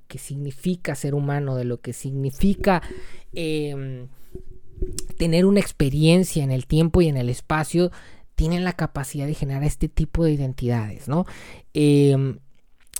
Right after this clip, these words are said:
y de alguna manera esto en algún momento evolucionó a convertirse en una religión. La religión taoísta es relativamente pequeña, similar al tema de los judíos, ¿no? Ah, se calcula que hay aproximadamente cincuenta millones de taoístas en el mundo.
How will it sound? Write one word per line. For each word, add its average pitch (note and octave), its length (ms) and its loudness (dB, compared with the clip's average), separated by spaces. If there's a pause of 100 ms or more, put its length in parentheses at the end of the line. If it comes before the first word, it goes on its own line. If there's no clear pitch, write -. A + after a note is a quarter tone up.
(960)
y G#3+ 60 6
de G#3 140 12
alguna G3+ 320 10
manera G3 400 4
esto F#3 260 2
en F#3 100 2
algún E3+ 200 2
momento F3 360 4
evolucionó D3+ 680 2
a D#3 80 0
convertirse D3 920 -2
en C#3 180 -4
una C3+ 240 -2
religión. C#3 720 -2
La C#3 180 -2
religión C#3+ 400 2
taoísta F3 520 4
es E3+ 60 2
relativamente D3+ 720 0
pequeña, D3+ 540 -6
similar A#2+ 400 -6
al D#3 300 0
tema D3 220 -6
de D3+ 40 -2
los D3+ 140 -6
judíos, A2+ 400 -10
¿no? C3 180 -4
Ah, C#3+ 180 -6 (140)
se C#3 160 -8
calcula D3 400 0
que D#3 120 0
hay D#3 40 2
aproximadamente C#3 640 -4
cincuenta C#3 460 -4
millones C3+ 420 -4
de C3 120 -4
taoístas B2+ 600 -4
en C3+ 80 -6
el C3 140 -2
mundo. D3 360 -2